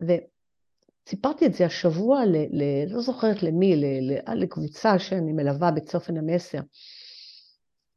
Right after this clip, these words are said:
באיזשהו הקשר, שכשיצאתי בפעם הראשונה עם הכנס הראשון שקראתי לו נולדנו להשפיע, יצאתי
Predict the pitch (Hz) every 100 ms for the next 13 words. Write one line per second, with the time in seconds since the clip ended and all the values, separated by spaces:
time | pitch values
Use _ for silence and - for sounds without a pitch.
0 | _ - 160 151 - 190 139 - - 143
1 | 139 - 143 - 147 151 - 330 320 175
2 | 196 214 196 175 190 185 170 160 - 208
3 | 202 - 151 - 190 190 - 156 156 190
4 | 170 147 135 143 165 147 131 - - 135
5 | 135 - - 294